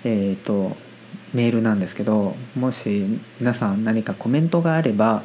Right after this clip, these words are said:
まあ、もしくは、この、僕に、まあ、今後話してもらいたい内容がもしあれば、はい、教えてください。メールを送ってください。うん、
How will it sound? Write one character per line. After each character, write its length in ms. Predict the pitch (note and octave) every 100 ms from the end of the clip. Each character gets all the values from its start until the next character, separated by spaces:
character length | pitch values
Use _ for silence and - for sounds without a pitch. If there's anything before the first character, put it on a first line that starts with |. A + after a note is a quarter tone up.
| - - - -
ま 280 | A#2 G2+ -
あ、 80 | - - - - -
も 100 | E3
し 100 | -
く 120 | -
は、 360 | A2 A#2+ G#2+ - - -
こ 60 |
の、 320 | G#2+ G2+ G2+ G2 - C3+ - - -
僕 220 | G#2+ -
に、 240 | C#3+ F#3+ G#3+ - - - -
ま 100 | G#2
あ、 40 | -
今 240 | B2 A#2+
後 220 | G#2+ G#2+ -
話 320 | - A#2 A2+
し 40 | -
て 100 | A2+
も 160 | G#2+
ら 120 | G#2+
い 60 | B2
た 200 | B2 D#3+
い 120 | A#2+ - - - - -
内 240 | A2+ G#2+
容 240 | G#2+ G#2 -
が 80 | A#2
も 140 | A2+
し 120 | C3 -
あ 80 | G2+
れ 80 |
ば、 220 | A2 - - - - - -
は 160 | A2+
い、 80 | F#2 -
教 220 | A2 -
え 20 |
て 100 | A2
く 80 | A2
だ 120 | A2+
さ 180 | - A2
い。 80 | G2+ - - - -
メ 140 | A#2+ A#2+
ー 20 |
ル 140 | A#2+
を 60 | A#2
送 140 | -
っ 20 | -
て 140 | -
く 60 | A2
だ 100 | G#2+
さ 160 | -
い。 100 | F#2 - - - -
う 40 |
ん、 220 | G#2+ F#2+